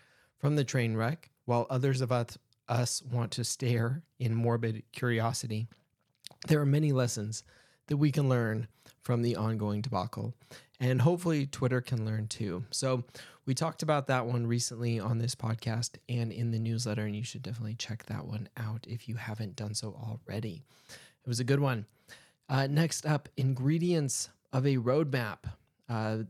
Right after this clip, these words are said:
this one, another really great post and another really great podcast discussion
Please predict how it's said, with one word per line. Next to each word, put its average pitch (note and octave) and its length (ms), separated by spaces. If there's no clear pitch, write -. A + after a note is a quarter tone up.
this E3 260
one, A2+ 340
another C3+ 340
really B2+ 640
great B2+ 380
post A2 560
and G#2+ 480
another A#2+ 320
really A#2+ 360
great A2 400
podcast A2 640
discussion A2 600